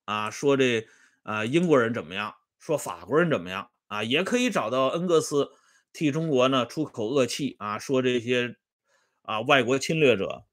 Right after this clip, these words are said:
如何如何不好。唯独太平天国这段评价，你根本就看不出来。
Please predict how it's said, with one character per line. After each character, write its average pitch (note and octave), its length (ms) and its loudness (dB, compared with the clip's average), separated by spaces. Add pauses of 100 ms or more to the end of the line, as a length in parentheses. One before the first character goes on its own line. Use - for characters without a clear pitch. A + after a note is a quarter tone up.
(160)
如 B2+ 200 -2
何 A#2+ 160 2
如 B2 140 2
何 C#3+ 120 2
不 C#3+ 140 0
好。 - 380 -16 (500)
唯 G#3+ 320 8
独 G#3 220 2
太 F3+ 260 4
平 F3+ 140 -2
天 F#3 180 0
国 D#3+ 140 4
这 E3 120 0
段 D#3 220 4
评 A#2+ 220 -8
价， E3+ 240 -8 (480)
你 C3+ 180 -6
根 F3+ 200 4
本 G2+ 200 0
就 G#2+ 80 -4
看 A2+ 240 -6
不 A2 80 -8
出 A2+ 140 -8
来。 F#2 220 -10